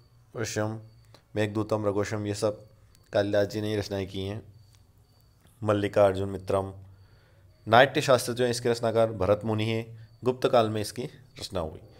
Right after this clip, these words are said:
व्रत संहिता वराहमिहिर ने। मुद्रा राक्षस विशाखा दत्त ने पाँचवीं शताब्दी ने।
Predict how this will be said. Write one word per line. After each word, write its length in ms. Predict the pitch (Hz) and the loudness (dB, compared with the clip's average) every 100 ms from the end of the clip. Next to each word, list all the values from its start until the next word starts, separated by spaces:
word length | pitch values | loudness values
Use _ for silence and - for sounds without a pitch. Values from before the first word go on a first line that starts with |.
| - - - _ - | -20 -20 -20 _ 2
व्रत 240 | 113 120 - | 4 4 2
संहिता 320 | 117 113 117 113 - - - | 0 2 2 0 -12 -20 -4
वराहमिहिर 460 | 92 107 110 110 107 | 2 4 4 2 -4
ने। 280 | 107 107 107 - - - - _ _ - | -4 -6 -8 -16 -20 -20 -20 _ _ -6
मुद्रा 260 | 107 - 113 | 0 6 8
राक्षस 480 | 110 - 113 110 - | 8 6 2 2 -8
विशाखा 340 | 98 104 110 | -4 0 0
दत्त 180 | 101 104 | 0 -2
ने 160 | 104 104 | -2 0
पाँचवीं 340 | 101 92 101 | 0 0 -4
शताब्दी 440 | 107 104 98 101 | -4 -2 -2 -2
ने। 160 | 98 | -6